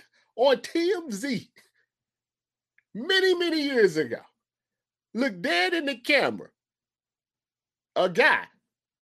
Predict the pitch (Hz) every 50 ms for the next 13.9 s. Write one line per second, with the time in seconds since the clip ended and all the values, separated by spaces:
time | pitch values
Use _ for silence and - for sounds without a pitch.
0 | _ _ _ _ - 185 196 190 - 151 135 156 220 294 254 233 - - - -
1 | _ _ _ - 180 170 - 220 214 226 349 403 349 262 - - - - _ _
2 | _ _ _ _ _ _ _ _ _ _ _ _ _ - 247 240 233 240 - 403
3 | 247 262 311 - - - 349 311 311 311 311 285 214 226 247 247 247 233 - _
4 | - 185 175 160 151 139 - - - 175 - - - - - _ _ _ _ _
5 | _ _ _ _ _ - - 175 170 - 302 294 277 254 262 311 262 202 240 233
6 | 226 - 220 190 180 160 160 170 160 143 156 214 311 415 370 214 147 127 - -
7 | - - _ _ - - _ _ _ _ _ _ _ _ _ _ - 175 190 233
8 | 233 233 220 220 208 196 196 - - 202 160 123 - - 117 98 85 - _ _
9 | _ _ _ _ _ _ _ _ - - 202 180 160 143 160 160 127 107 107 120
10 | 165 196 214 220 214 - - 214 190 175 165 131 107 98 82 _ _ _ _ _
11 | _ _ _ _ _ _ _ _ _ _ _ _ _ _ _ _ _ _ _ _
12 | _ _ _ _ _ _ _ _ _ _ _ _ _ - 85 107 131 139 110 117
13 | 131 143 156 156 _ _ _ _ - 113 143 180 214 247 311 294 - _